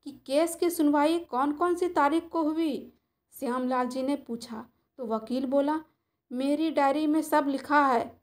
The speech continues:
अभी देख कर बता देता हूँ।" अरे, अरे, अरे, इतनी तकलीफ करने की ज़रूरत नहीं है। अगर आपको याद नहीं है तो मैं बता देता हूँ, चौबीस अक्टूबर,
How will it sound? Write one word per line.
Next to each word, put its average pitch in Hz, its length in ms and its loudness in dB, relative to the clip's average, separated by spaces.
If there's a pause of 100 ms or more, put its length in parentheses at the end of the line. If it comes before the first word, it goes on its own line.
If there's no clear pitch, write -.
अभी 233 240 -4
देख 277 280 0
कर 269 100 2
बता 240 300 2
देता 247 300 0
हूँ।" 226 280 -4 (380)
अरे, 311 280 2
अरे, 247 300 0
अरे, 208 300 -6 (480)
इतनी 330 300 2
तकलीफ 349 480 0
करने 311 300 4
की 339 160 0
ज़रूरत 277 400 2
नहीं 233 320 -2
है। 202 140 -10 (340)
अगर 285 220 0
आपको 285 420 0
याद 302 280 2
नहीं 311 280 2
है 339 360 -2 (140)
तो 240 60 -6
मैं 214 220 -4
बता 262 260 0
देता 302 300 0
हूँ, 302 260 0 (440)
चौबीस 247 440 0
अक्टूबर, 262 600 -2